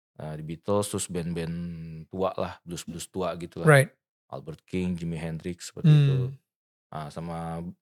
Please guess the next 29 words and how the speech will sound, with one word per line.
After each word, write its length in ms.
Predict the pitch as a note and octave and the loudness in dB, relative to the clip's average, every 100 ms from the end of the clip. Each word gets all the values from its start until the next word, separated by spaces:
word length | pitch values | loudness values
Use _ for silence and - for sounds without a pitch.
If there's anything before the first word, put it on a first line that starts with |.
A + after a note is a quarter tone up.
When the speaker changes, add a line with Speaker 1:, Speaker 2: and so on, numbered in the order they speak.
| _ _ _ - | _ _ _ -16
Speaker 1:
sering 240 | F2 G#2 G2+ | -6 0 2
banget 320 | F#2+ G#2+ G#2 | 4 2 0
diputerin 300 | F#2+ F#2+ F#2+ | -6 -2 -2
musik 260 | F2 - | -2 -4
jazz 280 | F2 F#2+ - | -2 -2 -2
gitu 220 | F2+ D#2+ E2 | -6 -8 -8
kan. 200 | E2 F2+ _ _ | -8 -10 _ _
Speaker 2:
Right. 200 | F3 C#3 - | 4 6 4
Speaker 1:
Jazz, 260 | F2+ F2 F2+ | -2 -2 -2
musik 320 | E2 E2+ _ _ | -4 -6 _ _
rock 200 | F2 E2+ | -6 -4
and 140 | F2+ F2 | -2 0
roll 160 | F#2 | 2
juga 260 | F2+ F2 F#2 | 2 2 0
kayak 360 | F2+ E2 D#2+ - _ _ _ _ | 0 -2 -4 -10 _ _ _ _
The 160 | - E2 | -10 0
Purple, 400 | E2 F2 G2 F2 | 2 4 4 2
Zeppelin. 600 | E2 E2+ E2+ F2 E2 E2 - | 2 -4 -6 -6 -6 -8 8
Nah, 340 | E3 D#3+ C#3+ | 12 12 10
Speaker 2:
Hmm. 40 | C3+ | 4
Speaker 1:
dari 100 | C3 | 2
situlah 320 | - B2+ C#3 | -2 4 4
mungkin 480 | B2+ A#2 C3+ C3+ B2+ - _ _ _ - | 4 2 2 0 -6 -14 _ _ _ -4
influence 760 | B2 A2 A#2 A2+ G#2+ - - - | -2 2 4 4 4 -4 -10 -10
awal 500 | - G2 F#2+ F#2+ F#2 F2+ F#2+ | 0 4 6 6 4 0 -6
musik 340 | A2 G2 G#2+ E2 | -4 -2 -2 -2
ya. 160 | E2+ - _ _ - | -4 -8 _ _ 4
Speaker 2:
Dan 260 | D3+ D#3+ | 10 10
Speaker 1:
Gitu. 40 | D#3 | 8